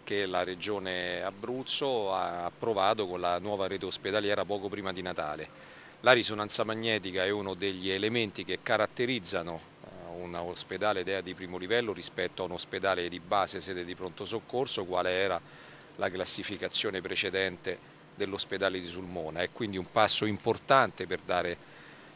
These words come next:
eh, sostanza al lavoro fatto, per incrementare la qualità dell'offerta sanitaria.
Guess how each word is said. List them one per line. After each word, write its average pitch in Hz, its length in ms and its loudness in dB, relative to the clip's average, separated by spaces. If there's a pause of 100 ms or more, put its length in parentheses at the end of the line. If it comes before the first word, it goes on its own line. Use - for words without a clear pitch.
(120)
eh, 87 340 -2
sostanza 92 880 4
al 85 140 0
lavoro 92 320 0
fatto, 135 680 4
per 90 160 2
incrementare 95 880 2
la 87 140 -2
qualità 92 340 0
dell'offerta 92 640 -2
sanitaria. 127 680 2